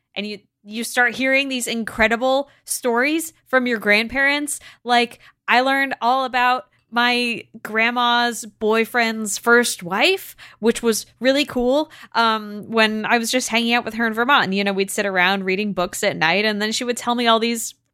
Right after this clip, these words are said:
cool stories about her raising kids, and they were living in, like, Hong Kong in the fifties or something, and they would travel all over Asia.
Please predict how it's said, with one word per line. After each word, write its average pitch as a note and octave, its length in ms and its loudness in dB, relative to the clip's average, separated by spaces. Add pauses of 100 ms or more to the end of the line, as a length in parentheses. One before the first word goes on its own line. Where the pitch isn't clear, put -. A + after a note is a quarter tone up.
(260)
cool C4+ 400 2
stories B3+ 560 0
about G#3+ 360 0 (340)
her A#3 200 0
raising A3+ 640 0
kids, A3 520 0
and F#3+ 260 -2 (140)
they A3+ 80 0
were B3 100 -2
living C4 220 2
in, A#3+ 80 -4
like, G#3+ 160 -2
Hong A#3+ 280 2
Kong C4 380 0
in B3+ 80 -4
the A3 100 -2
fifties A#3+ 520 0
or F#3+ 100 2
something, F#3 500 0
and F3+ 100 -2
they F#3+ 100 4
would G3+ 120 2
travel A#3 380 0
all A3+ 280 0
over G#3+ 180 0
Asia. G#3 500 2